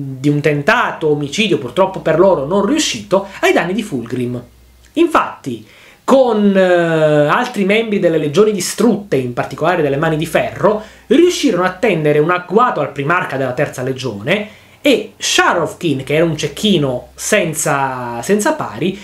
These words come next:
riuscì addirittura a colpire in testa il primarca della, della Terza Legione,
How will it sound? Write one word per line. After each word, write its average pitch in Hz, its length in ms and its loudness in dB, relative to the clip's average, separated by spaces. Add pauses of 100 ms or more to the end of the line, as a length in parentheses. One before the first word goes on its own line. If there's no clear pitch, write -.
riuscì 320 220 2
addirittura 254 360 2
a - 40 0
colpire 214 300 -2
in 269 140 0
testa - 540 -4
il 180 180 -4
primarca 147 600 -2
della, 120 760 -4
della 135 160 -4
Terza 135 320 -2
Legione, 143 520 0